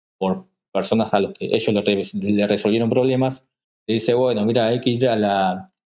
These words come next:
a la selva chaqueña a decirle a Franco Milazzo que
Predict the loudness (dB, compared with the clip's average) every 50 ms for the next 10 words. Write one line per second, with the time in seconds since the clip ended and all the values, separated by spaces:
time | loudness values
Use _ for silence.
0 | _ _ _ _ _ _ -4 -2 0 0 0 0 0 0 0 2 0 0 -2 -2
1 | -2 -2 -2 -2 0 0 0 0 0 0 0 0 2 0 0 0 0 -2 -2 -2
2 | -2 -2 0 0 0 0 -2 -2 -2 0 0 0 0 0 0 2 2 2 0 0
3 | 0 -2 -2 0 0 2 2 2 2 2 0 0 -2 -4 -6 -12